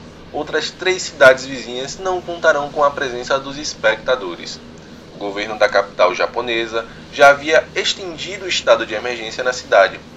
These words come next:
que agora vai até a véspera do início dos Jogos. A decisão inicial era permitir a presença de dez mil pessoas no local. Porém, com o crescimento de novos casos de coronavírus, a decisão precisou ser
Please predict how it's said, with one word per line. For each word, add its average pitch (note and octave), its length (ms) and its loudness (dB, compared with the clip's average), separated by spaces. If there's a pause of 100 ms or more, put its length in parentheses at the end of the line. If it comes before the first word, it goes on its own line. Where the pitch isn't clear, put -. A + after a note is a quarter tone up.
(200)
que C3 80 0
agora A2+ 480 6
vai B2+ 140 4
até B2+ 340 0
a B2+ 140 6
véspera C3 560 0
do B2+ 80 -6
início B2 340 -10
dos B2 200 -12
Jogos. G2+ 540 -2 (600)
A F2+ 80 0
decisão A2 420 -6
inicial D#3+ 600 6
era C#3 180 6
permitir C#3 580 -6
a B2+ 60 4
presença A#2+ 500 -6
de C3 140 -10
dez C3+ 380 0
mil C#3 160 -12
pessoas C#3 760 -6
no C3+ 120 -8
local. A2 500 4 (560)
Porém, A2 460 2
com A#2 80 -8
o A2+ 120 -12
crescimento A#2+ 640 -10
de D#3+ 120 -10
novos D3 320 2
casos B2+ 360 4
de G#2 60 -14
coronavírus, G#2 720 -6 (260)
a D3+ 80 -2
decisão D3+ 440 -6
precisou C#3 500 -10
ser C3+ 220 -12